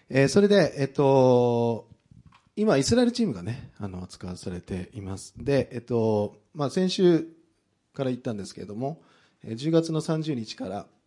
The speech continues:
十一月の十一日ですよね、まで、あの、チームが使わされています。<clears throat> で、もうすでに、えーと、チームはね、素晴らしいことが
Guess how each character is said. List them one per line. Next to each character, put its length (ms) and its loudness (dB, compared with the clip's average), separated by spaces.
十 120 -8
一 160 -8
月 220 -2
の 100 -2
十 140 -8
一 200 -10
日 440 -12
で 100 -18
す 80 -20
よ 100 -20
ね、 240 -20
ま 160 -2
で、 260 -12
あ 140 -12
の、 340 -6
チ 180 -6
ー 20 -4
ム 80 -6
が 100 -8
使 180 -12
わ 80 -2
さ 120 -6
れ 80 -4
て 100 -10
い 80 -8
ま 140 -12
す。 180 -20
<clears throat> 60 -20
で、 360 0
も 120 2
う 20 2
す 140 -2
で 100 4
に、 200 2
え 240 4
ー 40 0
と、 360 4
チ 160 -4
ー 40 0
ム 80 -4
は 60 -8
ね、 260 -6
素 160 -8
晴 100 2
ら 60 2
し 160 -6
い 60 -4
こ 100 -10
と 140 -8
が 200 -12